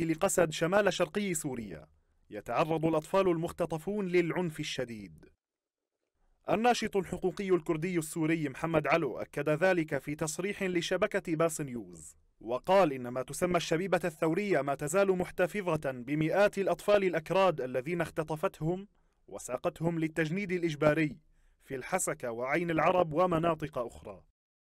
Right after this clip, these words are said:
الأطفال ليسوا وحدهم من يكتوون بنار التجنيد، بل يكتوي بها أهاليهم الذين يتلهفون لعودة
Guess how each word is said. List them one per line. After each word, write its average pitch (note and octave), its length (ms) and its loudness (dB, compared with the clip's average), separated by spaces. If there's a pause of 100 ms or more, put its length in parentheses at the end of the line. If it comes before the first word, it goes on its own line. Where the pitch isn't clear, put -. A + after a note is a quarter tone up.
(400)
الأطفال G#3+ 560 4
ليسوا G3 400 0
وحدهم F#3+ 400 0
من F3 140 2
يكتوون F3 580 2
بنار E3+ 360 2
التجنيد، A#2+ 640 -6 (460)
بل B2 220 -6
يكتوي B2+ 420 -2
بها D3+ 360 -2
أهاليهم F3 680 0 (420)
الذين G3 380 2
يتلهفون F#3+ 1080 0 (300)
لعودة D#3+ 520 4